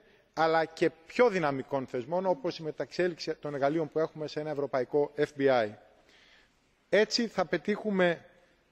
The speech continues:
να αποκτήσουμε θεσμούς που πράγματι θα φοβούνται τόσο οι πανίσχυρες εγκληματικές οργανώσεις που δρούν σε πολλές χώρες της Ένωσης, όσο και οργανωμένα τοπικά κυκλώματα δημόσιας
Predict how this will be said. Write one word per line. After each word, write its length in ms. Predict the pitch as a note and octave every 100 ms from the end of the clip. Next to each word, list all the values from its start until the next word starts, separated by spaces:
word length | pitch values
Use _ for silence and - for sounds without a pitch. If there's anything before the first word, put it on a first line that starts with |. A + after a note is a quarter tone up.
| _ _ _ _ _ _ _
να 120 | D3+
αποκτήσουμε 600 | D#3 E3 - A3+ - G3
θεσμούς 460 | - E3 C#3+ G3 G3
που 160 | - -
πράγματι 520 | G3 G#3 G#3 G3+ F#3+
θα 200 | - F3+
φοβούνται 800 | - F3 F3 A3+ E3+ C3 A#2+ - - - _ _
τόσο 360 | G3 A3+ A#3+ G#3+
οι 120 | F#3+
πανίσχυρες 680 | - E3 F#3 F3 F#3 D#3+ E3
εγκληματικές 640 | D3 C#3+ C#3 - E3 D3+
οργανώσεις 720 | D3+ C#3+ C#3+ D3+ C#3+ B2 - - _ _
που 100 | C#3
δρούν 200 | C#3 D#3+
σε 120 | D3
πολλές 300 | - C#3+ D3+
χώρες 280 | - D3+ C#3
της 180 | B2+ -
Ένωσης, 480 | F3 G3+ F3+ G#3+ - _ _ _
όσο 340 | F#3 A#3 A#3 A3+
και 140 | -
οργανωμένα 640 | F#3+ D#3+ E3 D#3 F#3+ G#3 -
τοπικά 480 | E3+ D#3 - G3+ - -
κυκλώματα 840 | - D#3 F3 G3 F#3+ F3+ G3 G3 - _ _ _
δημόσιας 720 | B2+ D#3 F#3 G3 G#3 F#3+ F3+